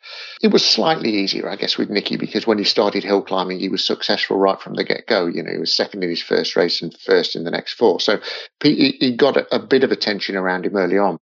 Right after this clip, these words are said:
You know, there weren't a lot of people who were going and taking photographs of, um,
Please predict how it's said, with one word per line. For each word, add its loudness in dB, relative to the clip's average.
You 0
know, 4
there 6
weren't 4
a 6
lot 6
of 4
people 0
who 8
were 8
going 4
and 0
taking 0
photographs 0
of, 2
um, 2